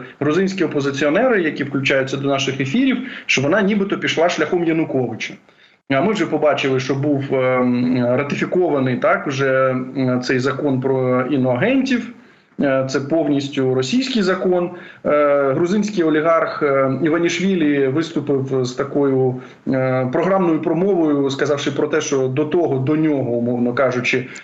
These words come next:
управляли Грузією іноагенти, зрадники і так далі. Ну і от тепер, е, з'явилася інформація, тут, е, м, посилаються на, м,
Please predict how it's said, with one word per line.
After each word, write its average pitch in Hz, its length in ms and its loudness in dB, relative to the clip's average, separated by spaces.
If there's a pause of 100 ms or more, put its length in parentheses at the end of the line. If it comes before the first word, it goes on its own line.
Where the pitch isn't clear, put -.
(160)
управляли 147 540 2
Грузією 135 800 0
іноагенти, 143 960 2
зрадники 131 580 0
і 127 40 0
так 131 220 -2
далі. 220 380 2 (340)
Ну 202 140 2
і 262 40 2
от 214 200 0
тепер, 202 400 0
е, 151 360 4
з'явилася 160 440 0
інформація, 151 640 0
тут, 160 380 -4
е, 135 240 2 (320)
м, 127 960 0
посилаються 147 720 2
на, 139 500 2 (240)
м, 135 520 0